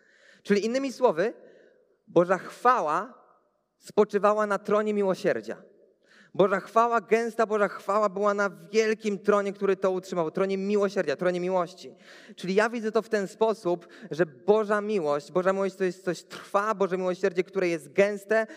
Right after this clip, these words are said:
które jest ciężkie, które nas otacza, które nas dotyka. I wierzę w to, że tym Bożym miłosierdziem Bóg każdego z nas obdarza i że Bóg każdego z nas obdarza tym Bożym miłosierdziem. I wracając do tej przypowieści, czemu o tym mówię?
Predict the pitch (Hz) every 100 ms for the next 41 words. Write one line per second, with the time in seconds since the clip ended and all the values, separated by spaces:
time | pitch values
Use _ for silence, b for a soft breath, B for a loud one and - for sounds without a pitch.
0 | B - 196 175 156 - 214 214 220 208
1 | 190 180 175 175 156 156 - 208 208 220
2 | 226 B B - 196 190 180 156 180 208
3 | 202 180 180 - B B B 190 185 214
4 | 220 220 196 196 226 233 220 208 208 208
5 | 214 190 202 180 214 - 208 180 165 208
6 | 214 196 190 190 156 170 147 120 - _
7 | B 175 156 190 190 214 208 208 170 208
8 | 208 214 196 196 175 202 196 196 175 180
9 | 180 180 175 165 180 139 120 120 - -
10 | b b b b b 190 214 - 269 254
11 | 247 233 - 226 233 - 170 202 208 196
12 | 190 190 170 123